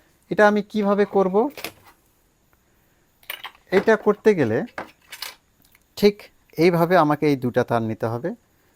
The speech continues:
নিয়ে এইভাবে আমি দুইটা একত্রে করব।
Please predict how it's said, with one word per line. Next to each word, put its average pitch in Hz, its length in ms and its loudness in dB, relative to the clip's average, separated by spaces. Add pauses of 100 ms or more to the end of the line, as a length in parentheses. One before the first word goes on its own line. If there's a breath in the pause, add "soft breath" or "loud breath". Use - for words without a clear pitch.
(500)
নিয়ে 147 240 -2 (260)
এইভাবে 120 360 -2
আমি 120 200 -2
দুইটা 110 240 -2
একত্রে 110 320 -6 (120)
করব। 110 200 -8